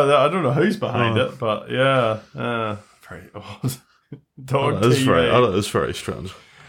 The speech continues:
Speaker 1: Um, do you remember back in the nineties, the Rear of the Year competition?
Speaker 2: You see, we can't do stuff like this 'cause it's, it's sexist.
Speaker 1: No,
Speaker 2: You know,
Speaker 1: it's not.
Speaker 2: we can't be sexist 'cause we're,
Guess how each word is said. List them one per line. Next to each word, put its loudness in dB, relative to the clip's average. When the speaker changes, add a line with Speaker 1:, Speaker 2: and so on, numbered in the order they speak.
Speaker 1:
Um, 2
do -2
you 2
remember 4
back 2
in -4
the 0
nineties, 0
the -2
Rear -2
of -8
the -4
Year 0
competition? -6
Speaker 2:
You -2
see, 4
we 4
can't -10
do -6
stuff -12
like -12
this -12
'cause -10
it's, -18
it's -14
sexist. -6
Speaker 1:
No, 6
Speaker 2:
You 4
know, 6
Speaker 1:
it's -6
not. 4
Speaker 2:
we -8
can't 4
be 6
sexist 2
'cause -2
we're, 2